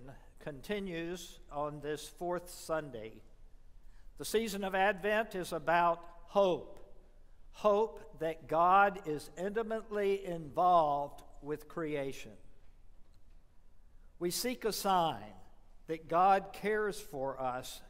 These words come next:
and for all creation. And we hear the good news today that God gives us a sign.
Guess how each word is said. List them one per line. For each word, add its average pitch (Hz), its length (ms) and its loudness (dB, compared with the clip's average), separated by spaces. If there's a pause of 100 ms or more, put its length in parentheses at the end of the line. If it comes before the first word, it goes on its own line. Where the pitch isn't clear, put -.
and 165 380 -4
for 135 460 -2 (160)
all 139 260 2
creation. 123 840 -8 (500)
And 180 180 -2
we 185 180 2
hear 220 540 4 (100)
the 185 100 -2
good 220 320 -2
news 190 540 2
today 147 540 0
that 175 280 -2
God 190 400 6
gives 196 380 2
us 139 460 -2 (300)
a 147 100 -4
sign. 147 560 -2